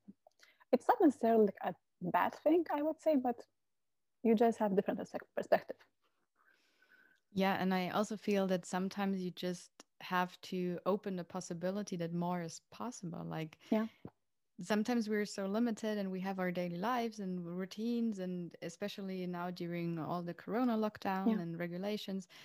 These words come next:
Speaker 2: you just are in the treadmill kind of thing. And so you
Speaker 1: Yeah.
Speaker 2: don't actually even think about what else would be possible. So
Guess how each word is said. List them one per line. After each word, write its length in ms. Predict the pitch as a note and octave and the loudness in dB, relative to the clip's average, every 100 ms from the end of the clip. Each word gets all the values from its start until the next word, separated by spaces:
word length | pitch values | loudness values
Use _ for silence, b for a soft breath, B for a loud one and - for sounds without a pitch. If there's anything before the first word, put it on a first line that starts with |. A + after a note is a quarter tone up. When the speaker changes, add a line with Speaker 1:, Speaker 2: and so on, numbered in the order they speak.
| B B | B B
Speaker 2:
you 60 | G3 | -4
just 320 | G3 F#3+ - _ | -4 -6 -10 _
are 140 | G3 G3 | -4 -2
in 120 | F#3+ | -2
the 100 | E3+ - - | -6 -10 -8
treadmill 400 | E3+ E3 G3 F#3+ | -6 -6 -8 -10
kind 220 | F#3+ F#3 | -10 -10
of 80 | F#3 | -10
thing. 340 | - F3+ F3+ F3+ | -10 -8 -8 -6
And 140 | F3 | -8
so 100 | - | -6
you 160 | F#3 F3+ E3+ | -6 -6 -2
Speaker 1:
Yeah. 80 | F3+ | -2
Speaker 2:
don't 260 | F3+ F3+ - - _ | -2 -4 -8 -20 _
actually 420 | F#3+ G3 - G3+ G3 | -12 -10 -6 -6 -4
even 380 | - F#3 F3 D#3+ _ | -4 -4 -4 -6 _
think 400 | A#3+ A3+ G#3+ - | 0 0 0 -6
about 320 | F3+ F#3 F3+ F3+ | -6 -2 -2 -2
what 240 | F3+ F3+ - | -4 -4 -4
else 280 | F#3+ F3+ | -6 -4
would 140 | - D#3+ | -8 -6
be 100 | F3 | -8
possible. 560 | - G#3 - F3+ E3+ E3 | -6 -8 -6 -8 -8 -8
So 340 | - E3 E3 | -6 -4 -4